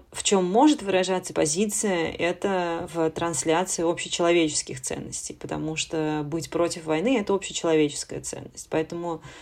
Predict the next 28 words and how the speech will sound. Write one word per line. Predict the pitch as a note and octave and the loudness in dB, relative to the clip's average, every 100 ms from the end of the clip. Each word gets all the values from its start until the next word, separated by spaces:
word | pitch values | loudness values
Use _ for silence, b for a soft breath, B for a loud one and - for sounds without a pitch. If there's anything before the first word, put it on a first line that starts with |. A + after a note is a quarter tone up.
| B | B
то, | - | -6
что | F3+ F#3 | -2 2
я | F3 | 2
пишу | E3+ - F#3+ | 0 -4 -4
в | |
своих | - F3+ - | 0 0 -2
соцсетях, | F3 - - D#4 D4+ | -6 -6 0 0 0
я | G3 | -2
стараюсь | G3 F#3 G3 G#3+ | 2 4 6 4
это | G3+ F#3+ | 0 -2
не | F#3 F#3+ | -2 -2
транслировать | G#3+ F#3 F3+ F#3 F3 D#3+ | 0 -2 0 2 2 0
как | D#3+ - | -4 -4
политическую | E3 E3 C4+ C#4 A3 - | -4 -2 0 0 -2 -4
позицию, | F3+ E3 D#3+ D3+ D3+ - D3 | -2 -2 -2 -4 -6 -6 -2
я | E3+ | -2
стараюсь | F#3+ - E3 E3 | -2 -2 -4 -4
это | D#3 | -8
транслировать | - D#3 D#3+ F3 E3+ D#3 | -8 -8 -4 -4 -4 -4
как | D#3 | -6
человеческую | - E3 D#3+ D#3 D3 - - | -2 0 2 2 0 -6 -10
позицию. | - C#3+ C3 - - D3+ | -6 -6 -6 -10 -8 -6
Мне | D#3 D#3+ | -6 -4
кажется, | D#3 D3+ - | -4 -4 -4
что | D3+ - | -4 -2
это | D#3+ D#3+ | -2 -4
сегодня | - D3+ F#3 G#3 F3+ F3 - | -10 -4 -2 0 -2 -6 -10
более | E3 F3+ G3 F#3+ F3+ F3+ | 0 4 6 6 4 0